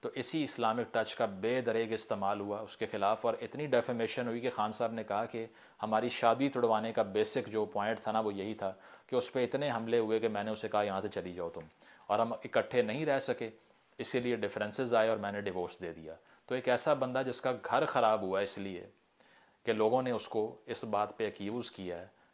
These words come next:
कि तुम्हारी बीवी यहूदी है, तुम यहूदी एजेंट हो, जो फजलुर रहमान ने भी कहा, नून लीग ने भी कहा, सब ने उसके ख़िलाफ़ इस्तेमाल किया।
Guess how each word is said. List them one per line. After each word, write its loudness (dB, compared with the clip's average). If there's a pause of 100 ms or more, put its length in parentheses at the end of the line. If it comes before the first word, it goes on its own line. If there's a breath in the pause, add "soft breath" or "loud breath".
कि -2
तुम्हारी -2
बीवी -4
यहूदी -2
है, 4
तुम -2
यहूदी -2
एजेंट -4
हो, 0
जो -2
फजलुर 0
रहमान 2
ने -4
भी -6
कहा, 2
नून -2
लीग -2
ने -4
भी -6
कहा, 0
सब -2
ने -4
उसके -6
ख़िलाफ़ -2
इस्तेमाल -4
किया। -12